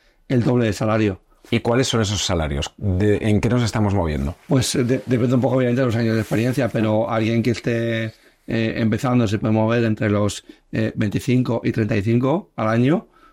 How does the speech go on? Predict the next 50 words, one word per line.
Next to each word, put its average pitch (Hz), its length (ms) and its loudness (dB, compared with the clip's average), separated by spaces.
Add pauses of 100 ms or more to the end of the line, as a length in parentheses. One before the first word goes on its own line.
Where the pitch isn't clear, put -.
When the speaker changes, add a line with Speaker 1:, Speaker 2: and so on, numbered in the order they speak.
(120)
Speaker 1:
que - 140 -2
es, - 160 -4
es, - 240 -6
es - 340 -4
dinero, 117 580 0 (140)
es 110 120 -2
dinero, 110 360 2
¿no? 123 180 -2 (260)
Speaker 2:
Hombre, 117 140 0
claro, 113 220 2
Speaker 1:
Eh, 107 160 4
Speaker 2:
con 110 100 2
experiencia 98 420 0
cero, 120 460 0
Speaker 1:
con 139 120 0
experiencia 131 200 4
cero. 123 140 0
Speaker 2:
sales 127 200 2
de 135 60 2
la 127 140 0
facultad, 127 500 0
¿no? 196 320 2
Digamos. 135 360 0
Speaker 1:
Haces 185 100 0
un 139 80 0
máster, 185 600 -2
eh, 120 1040 -2
te 123 100 -4
especializas 120 580 -2
en 127 400 2
tal 160 280 -2
y 147 100 2
ya 123 140 0
puedes 113 200 -2
estar - 240 -6
cobrando 113 540 0 (340)
ese, - 280 -4
ese - 280 0
dinero. 120 140 4
Speaker 2:
Treinta 131 220 2
mil 135 140 2
euros 120 220 2
al, 101 200 0
a-, 98 240 -2
al 90 100 0
año. 73 260 -2
Speaker 1:
Sí, 123 320 2
podrías, 123 360 -2
podría 180 280 0
ser 123 240 0